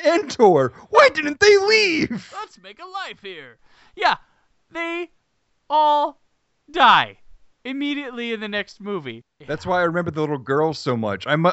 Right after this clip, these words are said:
Speaker 1: I don't know if I ever saw this first one. I may have only seen the second one. So what you're saying is that every Ewok movie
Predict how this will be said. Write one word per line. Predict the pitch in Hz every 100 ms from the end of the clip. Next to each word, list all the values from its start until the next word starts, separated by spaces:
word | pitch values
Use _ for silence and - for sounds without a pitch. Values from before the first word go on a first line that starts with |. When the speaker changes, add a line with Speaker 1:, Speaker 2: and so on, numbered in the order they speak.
| -
Speaker 1:
I | 180
don't | 196
know | 156
if | 170
I | 165
ever | 170
saw | 165 185 208
this | 214 135
first | - 113 -
one. | 107
I | 120
may | 214
have | 214
only | 160 143
seen | 180
the | 165
second | - 226 233 240 107
one. | 98 78 73 _
So | - 160 147
what | 175
you're | 196
saying | - 190 165 151
is | 135 123 120 107
that | 131 113 107 _ _ _ _ _ _ _
every | 135 202 247 240 226 220 208 _ _ _ _ _ _ -
Ewok | 165 180 175 160 -
movie | 156 135 113 104 104